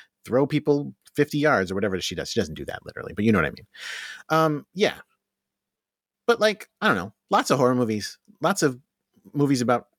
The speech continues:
killers, about serial killers. Like, they, they get closer. W-, uh, did you watch Hannibal, the mo-, the T V show?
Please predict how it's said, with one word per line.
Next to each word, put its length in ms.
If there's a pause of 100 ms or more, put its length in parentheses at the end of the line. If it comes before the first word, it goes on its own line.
(120)
killers, 400
about 260
serial 260
killers. 360
Like, 200
they, 160 (120)
they 220 (200)
get 200 (140)
closer. 420 (300)
W-, 140
uh, 80 (260)
did 120
you 60
watch 220
Hannibal, 480
the 80
mo-, 180
the 160
T 100
V 120
show? 260